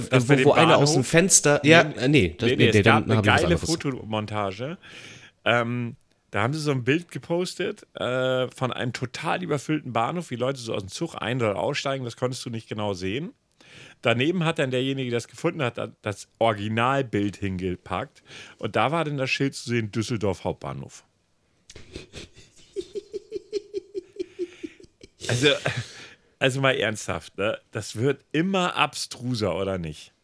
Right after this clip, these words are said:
Speaker 2: Äh, es ist, äh, faszinierend, aber die Leute, ich we-, ich weiß auch nicht, was da los ist. Die steigern sich so da immens rein.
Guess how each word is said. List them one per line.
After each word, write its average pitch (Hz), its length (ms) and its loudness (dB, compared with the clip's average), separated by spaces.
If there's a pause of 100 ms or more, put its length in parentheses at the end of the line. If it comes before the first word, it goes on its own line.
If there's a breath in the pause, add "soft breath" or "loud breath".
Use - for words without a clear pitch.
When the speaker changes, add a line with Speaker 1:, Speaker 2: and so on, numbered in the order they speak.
(920 soft breath)
Speaker 2:
Äh, 120 80 -6 (120)
es 123 180 -8
ist, - 280 -6
äh, 104 180 -6
faszinierend, 117 640 0
aber 113 120 0
die - 80 0
Leute, 135 240 0
ich - 200 -6
we-, 135 80 -8
ich - 200 -8
weiß 147 180 -4
auch 139 100 -2
nicht, 131 180 -2
was 135 180 -2
da 127 80 -2
los 147 340 0
ist. - 140 -4
Die 113 60 2
steigern - 640 -2
sich 117 340 -6
so 214 720 2
da 269 340 -4
immens 240 800 -4
rein. 226 360 -8